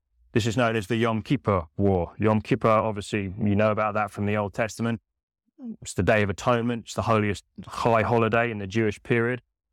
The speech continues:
At this time in Israel, every soldier is sent to the house. Everyone celebrates Yom Kippur. Everything kind of just shuts down for Yom Kippur. The nation comes to a standstill almost. It was on Yom Kippur in nineteen seventy-three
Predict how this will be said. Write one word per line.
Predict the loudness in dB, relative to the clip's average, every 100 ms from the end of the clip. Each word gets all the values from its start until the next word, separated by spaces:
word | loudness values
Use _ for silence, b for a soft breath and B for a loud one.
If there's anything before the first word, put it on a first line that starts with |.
| _ -2
At | -2
this | 0 -2
time | 0 2 2
in | 2
Israel, | -2 0 2 2 2
every | -2 -4
soldier | 0 2 2 2 -2
is | -2
sent | -2 -2 0
to |
the | -2
house. | 0 0 0 0
Everyone | -2 -2 -4
celebrates | -2 0 0 0 -4 -4
Yom | -2 -2
Kippur. | -2 2 2 2
Everything | 0 -4 -2 -2
kind | 0 -2
of |
just | -2 -2
shuts | 0 0 2
down | 2 2 0
for | -2
Yom | -2 -2
Kippur. | -4 -4 -2
The | -2
nation | -2 -4 -4
comes | 0 0 0
to | -2
a | -4
standstill | 0 2 2 -2 -4
almost. | -2 -4 -6 -8 -14 -18 _ _ _ _ _ _
It | 0
was | 2 4
on | 4 2
Yom | 0 -2
Kippur | -4 0 2 4
in | 2
nineteen | -2 -4 -4 0
seventy-three | 2 2 2 2 2 2